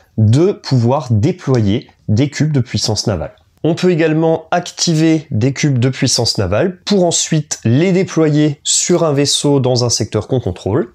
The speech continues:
On peut ensuite déplacer nos cubes de puissance navale vers des secteurs qu'on contrôle ou alors vers des secteurs contrôlés par les adversaires ou le néant. Dans ce cas-là, un combat est déclenché.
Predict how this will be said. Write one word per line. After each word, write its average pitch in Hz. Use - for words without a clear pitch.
On 170
peut 196
ensuite 175
déplacer 170
nos 139
cubes 170
de 151
puissance 143
navale 139
vers 127
des 131
secteurs -
qu'on 120
contrôle 120
ou 180
alors 156
vers 110
des 117
secteurs 120
contrôlés 107
par 101
les 98
adversaires 95
ou 220
le 170
néant. 110
Dans 165
ce -
cas-là, 98
un 143
combat 131
est 107
déclenché. -